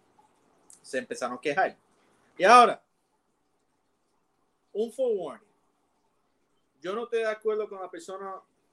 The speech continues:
que, que, eh, este, tiran, o sea, hacen sexual assault. Pues, no estoy tir-, no voy a tirar a ninguna mujer que ha sufrido de, de alguna forma sexual abuse, sexual assault, porque en realidad yo no estoy de acuerdo con eso.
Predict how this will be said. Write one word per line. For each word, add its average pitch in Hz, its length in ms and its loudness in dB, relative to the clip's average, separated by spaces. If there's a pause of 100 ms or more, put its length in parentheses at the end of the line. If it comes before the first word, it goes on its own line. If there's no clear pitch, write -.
que, 165 200 -8
que, 160 380 0
eh, 151 280 -6
este, 147 360 -4
tiran, 170 680 -12 (760)
o 135 120 -4
sea, 165 140 0 (100)
hacen 160 240 -8
sexual 180 400 -4
assault. 139 380 -4 (200)
Pues, 131 220 -10
no 127 200 -16
estoy 147 180 -4
tir-, 151 220 -6
no 139 100 -10
voy 135 220 0
a 139 640 -4 (1300)
tirar 143 260 0
a 156 40 -6
ninguna 165 260 -6
mujer 165 260 -8
que 156 80 -12
ha 147 80 -12
sufrido 156 540 -2
de, 135 120 0
de 127 80 -2
alguna 131 320 -6
forma 143 380 -4
sexual 143 380 -2
abuse, 139 520 -6 (280)
sexual 143 360 0
assault, 139 340 0
porque 127 360 -6
en 127 140 -10
realidad 135 300 0
yo 131 60 -6
no 123 80 -16
estoy 139 160 -4
de 139 60 2
acuerdo 135 300 -4
con 147 160 -14
eso. 113 280 -20